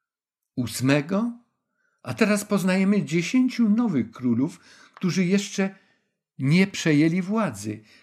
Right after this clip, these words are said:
Kim oni są? Czym się charakteryzują? Z tekstu wynika, że tworzą oni rzeczywistość czasów końca. Nie mamy ich rodowodów,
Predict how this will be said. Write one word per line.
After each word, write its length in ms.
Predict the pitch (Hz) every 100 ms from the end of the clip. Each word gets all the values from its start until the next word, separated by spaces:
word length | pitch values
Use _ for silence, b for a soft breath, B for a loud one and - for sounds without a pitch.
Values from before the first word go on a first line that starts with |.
| b
Kim 240 | 226 233
oni 300 | 285 226 226
są? 460 | 208 240 226 107 98 - _ _ _ _ _ _ _ _
Czym 280 | - 175 147
się 200 | 175 165
charakteryzują? 1160 | - 175 175 - 175 190 165 220 180 110 107 - _ _ _ _ _ _ _ _ _ _
Z 140 | - -
tekstu 360 | 233 - 254
wynika, 400 | 165 165 214 240
że 140 | 185 170
tworzą 560 | - - 208 208 208
oni 320 | 185 196 190 b b b b b b _ -
rzeczywistość 960 | - 196 - 175 196 233 - 160 - -
czasów 480 | 170 165 165 -
końca. 680 | - 190 113 98 - - 110 - _ _ _ _ _ _ _ _ _
Nie 120 | 202 190
mamy 460 | 139 135 135 135 -
ich 200 | 143 -
rodowodów, 920 | 127 123 117 107 110 104 135 170 -